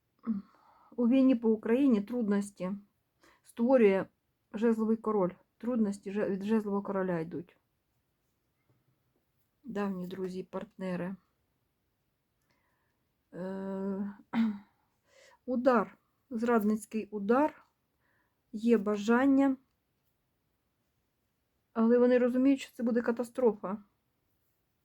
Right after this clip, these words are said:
для України. І цього найбільше хоче Путін. Ну, що я вам скажу? М, ви знаєте, таке враження, що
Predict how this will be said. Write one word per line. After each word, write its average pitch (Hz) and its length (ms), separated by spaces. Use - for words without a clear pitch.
для 220 180
України. 214 680
І 233 120
цього 240 280
найбільше 233 440
хоче 233 340
Путін. 180 500
Ну, 285 100
що 311 160
я 254 60
вам 220 180
скажу? 190 640
М, 196 400
ви 185 200
знаєте, 269 240
таке 240 320
враження, 240 580
що 240 520